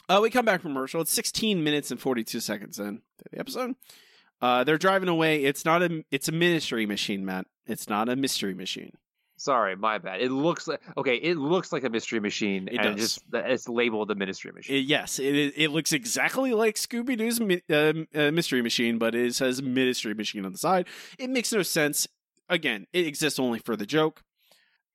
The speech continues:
Speaker 1: Um, they're taking Bart away, and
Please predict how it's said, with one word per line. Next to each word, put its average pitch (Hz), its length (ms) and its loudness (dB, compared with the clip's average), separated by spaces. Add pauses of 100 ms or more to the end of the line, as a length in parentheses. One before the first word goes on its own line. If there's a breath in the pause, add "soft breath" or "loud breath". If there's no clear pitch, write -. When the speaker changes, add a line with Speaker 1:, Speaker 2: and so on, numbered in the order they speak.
Speaker 1:
Um, 127 520 2 (1160)
they're 180 180 2
taking 170 360 2
Bart 101 580 -10 (120)
away, 240 720 4
and 147 680 2